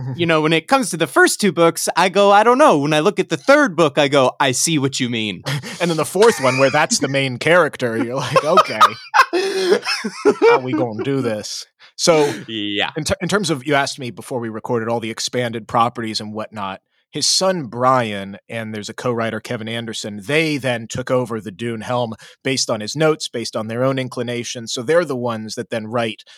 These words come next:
Speaker 1: the prequels and sequels and spin-offs. And, you know, there's prequel books about the centuries past where the A I takeover was stopped and they did that jihad
Speaker 2: <laughs> Yeah.
Speaker 1: and why there's no computers.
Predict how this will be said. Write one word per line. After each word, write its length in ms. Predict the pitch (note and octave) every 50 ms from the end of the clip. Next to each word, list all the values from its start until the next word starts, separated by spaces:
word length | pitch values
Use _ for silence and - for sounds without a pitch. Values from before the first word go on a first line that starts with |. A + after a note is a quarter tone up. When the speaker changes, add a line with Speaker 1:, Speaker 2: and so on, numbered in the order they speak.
| _ _ -
Speaker 1:
the 60 | A2+
prequels 640 | - - D3+ C#3 A#2+ - - B2 A#2 A2+ G#2+ -
and 100 | A2 G#2+
sequels 560 | - - - C3+ A#2 - B2 A#2 A2 G#2+ -
and 140 | - A2 G#2
spin-offs. 720 | - - - - C3+ B2 B2 A#2+ A2+ A2+ A2+ G#2 - - -
And, 180 | A2 G2+ G2+ - _ _ _ _ _ -
you 80 | C3
know, 80 | C3 A#2+
there's 180 | G#2+ A#2 G#2+
prequel 460 | - - - D#3 C3 - C3+ B2+ A#2 G2
books 260 | C#3 C3 - - -
about 300 | B2+ A2 C#3+ D3 C#3 -
the 80 | -
centuries 480 | C3 - - C#3+ C3 - C#3 B2+ A#2+ -
past 460 | - - C3 C3 B2 A#2+ A2+ - -
where 100 | B2+ A#2+
the 140 | A2+ A#2 A#2 -
A 140 | D3+ C3+ C3
I 180 | B2+ A#2+ A2+
takeover 640 | A2 - - B2+ A#2+ - B2 A#2 A2+ G#2+ A2+ G#2+ G2+
was 140 | G#2 -
stopped 420 | - - - B2+ A#2+ A2 G2 _ -
and 100 | G#2+ G2
they 120 | A2 G#2+
did 180 | F#2+ A2 A2 G2+
that 240 | G2+ A2 G#2+ - -
jihad 560 | - A2 G2+ G2 A2+ A2+ G#2+ G#2 G2+ G2 G2+
Speaker 2:
<laughs> 40 | F#2+
Yeah. 40 | - _ _ _ _
Speaker 1:
and 140 | A#2 B2 B2
why 240 | A#2+ C3 C3+ C3+ B2+
there's 260 | A2+ A#2 A2 - -
no 140 | A2+ G#2+ G2+
computers. 920 | - - G#2 G2+ - - A#2+ A2+ G#2+ G#2 G#2 G2+ G2+ G2 - - - -